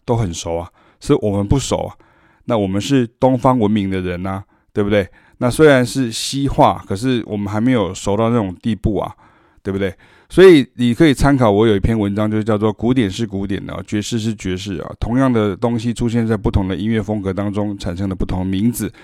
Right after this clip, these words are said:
那但经常也有关联与脉络。那这个收录在我的和声篇一书当中也有，那你可以到网络上看一下，我有写过这篇文章。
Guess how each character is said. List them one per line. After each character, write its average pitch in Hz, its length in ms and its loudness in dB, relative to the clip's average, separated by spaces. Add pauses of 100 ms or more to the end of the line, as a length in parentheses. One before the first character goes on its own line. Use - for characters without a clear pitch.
(300)
那 98 100 -2
但 98 380 -2 (220)
经 127 180 2
常 95 220 -2
也 92 160 -2
有 92 160 -2
关 107 280 0
联 92 200 -4 (280)
与 92 220 -10
脉 104 220 -4
络。 95 360 -6 (300)
那 98 140 -4
这 104 100 -2
个 104 60 0
收 107 200 -2
录 104 200 -2
在 98 180 -4
我 90 160 -6
的 87 240 -10
和 110 220 -4
声 117 160 -2
篇 117 160 0
一 113 80 -4
书 101 160 -6
当 98 160 -4
中 98 120 -4
也 90 180 -6
有， 90 120 -8
那 101 100 -6
你 98 100 -6
可 98 120 -8
以 92 240 -6
到 98 160 -6
网 92 140 -8
络 92 80 -10
上 87 180 -10
看 90 180 -8
一 90 40 -6
下， 90 120 -6
我 90 160 -4
有 90 160 -4
写 - 180 -10
过 95 120 -8
这 92 100 -8
篇 90 160 -8
文 95 200 -12
章。 90 180 -14